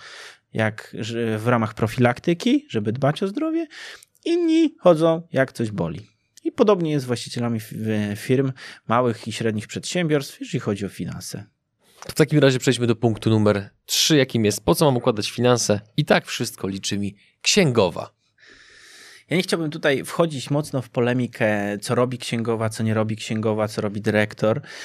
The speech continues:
Speaker 1: Natomiast
Speaker 2: Nie chcesz zadymy w komentarzach?
Speaker 1: E, ja bardzo szanuję pracę księgowych.
Speaker 2: My również.
Speaker 1: E,
Speaker 2: Teraz mamy
Speaker 1: wiem,
Speaker 2: znakomitych.
Speaker 1: wie-, wiem, że wykonują dobrą robotę.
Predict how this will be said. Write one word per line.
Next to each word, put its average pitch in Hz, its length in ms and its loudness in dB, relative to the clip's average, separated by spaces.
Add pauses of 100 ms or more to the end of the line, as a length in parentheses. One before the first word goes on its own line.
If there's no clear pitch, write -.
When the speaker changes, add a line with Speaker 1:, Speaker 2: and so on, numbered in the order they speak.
(160)
Speaker 1:
Natomiast 151 360 -2
Speaker 2:
Nie 127 120 2
chcesz 131 160 2
zadymy 120 260 -2
w - 40 -6
komentarzach? 147 500 -2 (560)
Speaker 1:
E, 110 400 0 (640)
ja - 60 2
bardzo 180 220 4
szanuję 165 320 0
pracę 120 280 -2
księgowych. 104 640 -6 (220)
Speaker 2:
My 92 180 0
również. 104 420 0 (420)
Speaker 1:
E, 104 840 -2
Speaker 2:
Teraz 131 180 4
mamy 123 140 -2
Speaker 1:
wiem, 143 160 4
Speaker 2:
znakomitych. 120 320 0
Speaker 1:
wie-, 143 220 0
wiem, 147 200 0
że 139 140 -6
wykonują 131 500 -2
dobrą 123 300 -2
robotę. 120 420 -2